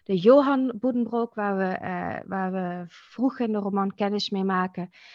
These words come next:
die heeft humor, die staat echt met beide benen op de grond, heeft ook een heel gezonde handelsgeest. Het gaat goed met de firma. De firma komen we nog uitgebreid op terug, denk ik.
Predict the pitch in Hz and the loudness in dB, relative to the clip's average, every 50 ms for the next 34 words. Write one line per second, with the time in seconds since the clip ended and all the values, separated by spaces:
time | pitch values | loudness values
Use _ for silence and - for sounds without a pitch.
0 | - - - _ - 196 185 185 175 - - 143 165 170 170 - - - 180 220 | -20 -20 -12 _ 0 0 2 2 0 -2 -4 -4 -4 -4 -4 -6 -8 0 2 4
1 | 262 269 262 254 240 240 233 - - _ - - - _ - 190 - - - 185 | 6 6 6 4 4 2 -2 -6 -16 _ -20 -20 -20 _ -8 -8 -8 -6 -6 -6
2 | 170 170 - - - - - - - - 165 160 156 - 196 208 233 233 220 196 | -6 -6 -6 -6 -8 -8 -8 -10 -14 -12 -12 -12 -4 0 4 4 4 4 2 2
3 | - 196 190 190 190 - 185 - - 185 - - 185 175 175 175 175 - - _ | 0 0 0 0 -2 -4 -6 -8 -10 -10 -10 -8 -4 -2 -2 -2 -4 -6 -12 _
4 | - - _ _ _ _ _ _ _ - 202 202 185 196 175 175 - 180 170 185 | -20 -20 _ _ _ _ _ _ _ 2 2 2 2 2 -4 -6 -6 -2 0 2
5 | 196 226 226 - - 202 151 170 214 233 247 233 196 175 165 196 220 220 208 190 | 2 2 2 2 0 -2 2 4 4 6 6 4 4 4 4 4 4 4 2 0
6 | 175 - - - 196 185 180 180 - - - - 175 165 - - - 165 170 - | -2 -2 -4 -2 -2 -2 -2 -4 -6 -10 -12 -12 -14 -14 -12 -12 -14 -14 -12 -14
7 | - - - 302 302 - - - _ _ _ - 190 180 180 - - - 185 180 | -8 -2 -2 -2 -2 -2 -12 -20 _ _ _ -4 -4 -4 -4 -6 -8 -4 -4 -4
8 | 180 - - 196 196 214 208 202 202 214 - 175 175 156 - - 190 180 185 180 | -4 0 0 0 0 2 0 0 0 -2 -4 -6 -10 -10 -4 -4 -4 -2 -2 -4
9 | 165 165 - - 190 185 185 180 170 165 160 165 - - - 190 180 - - 185 | -4 -6 -6 -6 -4 -2 -2 -2 -4 -4 -6 -8 -8 -6 -4 -4 -6 -6 -8 -4
10 | - 220 208 170 156 - - _ - - 240 254 247 - - 220 214 208 208 208 | -2 0 0 0 -2 -8 -14 _ -2 0 0 0 0 0 0 0 0 0 -2 -4
11 | 202 | -8